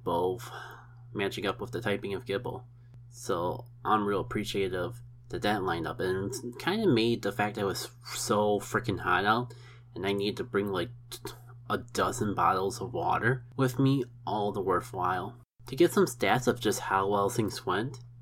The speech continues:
I did some math, and it seems like I have twelve hundred and fifty-eight Gibbles, caught eleven hundred and thirty-seven of them,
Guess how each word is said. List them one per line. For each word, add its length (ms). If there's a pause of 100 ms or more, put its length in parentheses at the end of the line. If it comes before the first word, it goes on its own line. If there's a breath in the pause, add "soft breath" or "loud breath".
(100)
I 80
did 160
some 220
math, 340 (300)
and 120
it 80
seems 240
like 120
I 120
have 460 (340)
twelve 320
hundred 320
and 140
fifty-eight 580 (160)
Gibbles, 500 (280)
caught 320
eleven 340
hundred 300
and 100
thirty-seven 540
of 160
them, 260